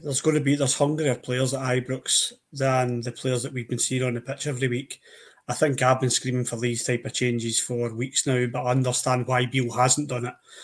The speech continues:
because he can't exactly, even though us as fans we've written the league off a good while ago, he, he can't really be seen doing that. So I understand why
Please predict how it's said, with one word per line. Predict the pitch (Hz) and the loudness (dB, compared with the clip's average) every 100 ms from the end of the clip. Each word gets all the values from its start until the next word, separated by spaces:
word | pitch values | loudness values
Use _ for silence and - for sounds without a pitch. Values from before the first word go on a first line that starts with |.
| - - | -20 -14
because | 131 113 | -6 -6
he | 120 | 0
can't | 147 139 | 4 4
exactly, | 135 127 127 143 127 135 | 2 -2 2 2 0 -2
even | 151 131 | -2 2
though | 135 123 | 2 4
us | 131 | 2
as | 117 - | 0 2
fans | 135 127 120 | 2 2 0
we've | 110 120 | -6 -6
written | 143 139 | -4 -4
the | 117 | -2
league | 120 | 0
off | 127 123 - - - _ _ _ _ _ _ _ | 2 0 0 -2 -4 _ _ _ _ _ _ _
a | - | -4
good | 143 131 | -2 0
while | 127 131 127 | 2 2 0
ago, | 127 123 120 127 | -2 -2 -2 -6
he, | - 135 | -4 -2
he | - 143 | -2 -2
can't | - 131 143 | 4 4 4
really | 131 123 | 2 0
be | 117 | 2
seen | 131 120 | 2 0
doing | 120 120 | 0 0
that. | 127 135 | 0 0
So | 131 | 2
I | 127 | 2
understand | 131 123 - 123 117 | 2 2 2 0 0
why | 127 123 120 | 2 2 0